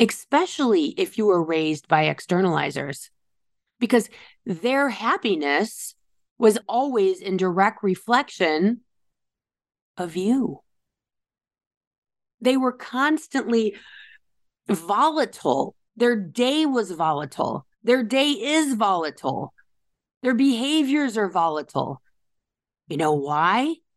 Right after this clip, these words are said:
Because the world affects them to such a degree that there is no other way. They can't just go inside and find peace and calm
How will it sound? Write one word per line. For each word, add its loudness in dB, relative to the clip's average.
Because 0
the 0
world 0
affects 0
them 2
to -4
such 0
a -8
degree 0
that -6
there 2
is 0
no 2
other 0
way. -2
They 6
can't -2
just -4
go 2
inside 0
and -4
find 0
peace -2
and 4
calm 0